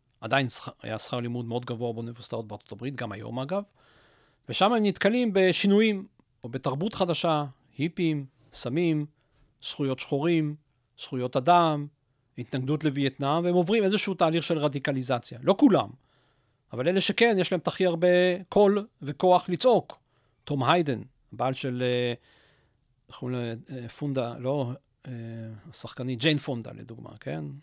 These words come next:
בא מבית די, אה, שמרני,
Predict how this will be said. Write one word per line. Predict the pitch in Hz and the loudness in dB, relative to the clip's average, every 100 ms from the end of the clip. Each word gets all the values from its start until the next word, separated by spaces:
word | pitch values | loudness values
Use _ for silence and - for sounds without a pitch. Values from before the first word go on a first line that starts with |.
| _ - 180 196 175 | _ -20 -20 -18 -8
בא | 196 196 | -4 -2
מבית | 170 170 165 | 0 2 2
די, | 143 156 151 143 | 0 0 -2 -4
אה, | 131 120 | -6 -8
שמרני, | - 117 110 135 202 | -8 -8 -6 -4 -6